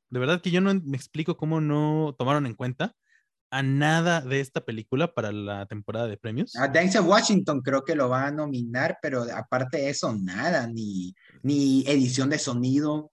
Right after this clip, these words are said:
Speaker 2: fotografía, o sea, cosas técnicas que
Speaker 1: Sí.
Speaker 2: fácilmente pueden ser las mejores de, del dos mil veintidós ya, y, y ni, y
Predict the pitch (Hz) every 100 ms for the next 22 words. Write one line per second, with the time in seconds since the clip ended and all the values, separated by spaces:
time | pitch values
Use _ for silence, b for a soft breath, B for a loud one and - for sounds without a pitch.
0 | _ _ 143 135 139 113 98 - 127 127
1 | 131 135 139 113 113 135 127 107 - _
2 | _ _ _ _ - 156 190 120 - 165
3 | 180 180 170 - 127 107 101 123 131 165
4 | 143 147 160 143 139 135 165 139 113 139
5 | 156 123 107 98 _ _ _ _ 120 117
6 | 113 117 117 131 131 156 139 117 117 139
7 | 120 139 147 170 131 104 90 - _ 135
8 | 139 131 131 123 117 113